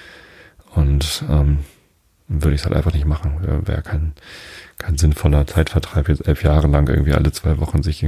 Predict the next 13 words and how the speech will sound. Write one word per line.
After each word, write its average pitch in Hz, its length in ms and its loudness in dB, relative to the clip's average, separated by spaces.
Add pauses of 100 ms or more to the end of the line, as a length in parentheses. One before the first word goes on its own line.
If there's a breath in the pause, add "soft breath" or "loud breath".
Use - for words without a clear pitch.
(100)
aufs 80 140 -8
Sofa 82 280 0
zu 85 120 -4
setzen 85 340 0
und 78 80 4
eine 78 80 2
Dreiviertelstunde 80 720 -2
zu - 140 -8
sabbeln. 82 380 -2 (2250 loud breath)
Genau. 76 400 4 (240 loud breath)
Insofern 80 640 2 (800 loud breath)
bin 82 160 2
ich - 400 0